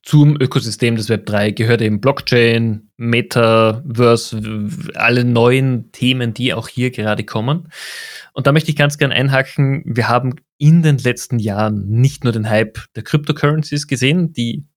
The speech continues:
einfach für Spekulation genutzt wurden, sondern eigentlich auch ein, ein sehr, sehr schlaues Tool, nämlich die N F Ts, wurde auch für Spekulationszwecke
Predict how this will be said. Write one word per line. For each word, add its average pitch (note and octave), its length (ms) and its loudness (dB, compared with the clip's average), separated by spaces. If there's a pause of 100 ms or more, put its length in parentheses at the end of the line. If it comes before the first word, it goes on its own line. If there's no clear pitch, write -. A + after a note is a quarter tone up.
(120)
einfach A#2 300 -4
für A#2+ 340 0
Spekulation A2+ 800 -2
genutzt C3 440 -4
wurden, D3+ 360 -2 (760)
sondern F3+ 760 0 (200)
eigentlich F#3 420 0
auch D#3 200 0
ein, C#3+ 260 2
ein C#3+ 140 2
sehr, D3+ 540 -4
sehr D#3 300 0
schlaues C#3+ 720 0
Tool, D#3+ 320 0
nämlich C#3 260 2
die - 160 -2
N C3+ 100 0
F C#3+ 160 -2
Ts, - 560 -2
wurde F3 760 2 (840)
auch C#3+ 200 0
für C#3+ 160 -2
Spekulationszwecke A#2 1400 -2